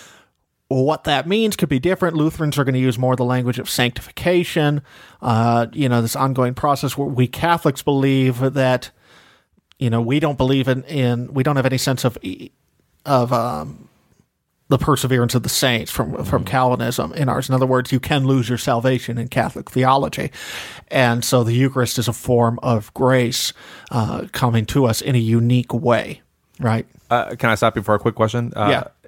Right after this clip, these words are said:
Speaker 2: so are you saying that you need to take communion to continue to be saved?
Speaker 1: Yes.
Speaker 2: Okay. So could you continue to believe, or maybe this doesn't even make any sense within the Catholic Church, but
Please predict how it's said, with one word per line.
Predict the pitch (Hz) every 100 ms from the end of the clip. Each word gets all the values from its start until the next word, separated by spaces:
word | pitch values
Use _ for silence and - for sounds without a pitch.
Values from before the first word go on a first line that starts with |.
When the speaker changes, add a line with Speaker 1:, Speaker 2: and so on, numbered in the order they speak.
| -
Speaker 2:
so | - 135 120 113 104 _ _ _ _
are | 127 143
you | 156
saying | 131 135 120 117 117 113 _ -
that | 113 107 104 104 - - _ _ _ -
you | 113
need | 107 107 123 131 131
to |
take | 123 127 117
communion | - 107 107 117 117
to | 113
continue | - 101 - 120 117
to | 113 110
be | 107
saved? | - 101 104 135 127 _ _
Speaker 1:
Yes. | 139 117 - - _ _ _ _ 95
Speaker 2:
Okay. | - - - _ _
So | - 131 117 110 110 101 _ _ _ _ _ _ _ _ _ _
could | - 135
you | 139
continue | 131 117 139 127
to | 120
believe, | 101 104 101 131 120 92 95 - - _ _ _ _
or | 120
maybe | 131
this | 131 117 -
doesn't | - 113 113 110
even | 104
make | 104 101
any | 95
sense | - 131 117
within | 95 92
the | 92
Catholic | - - 92 95 92
Church, | 98 92 -
but | 104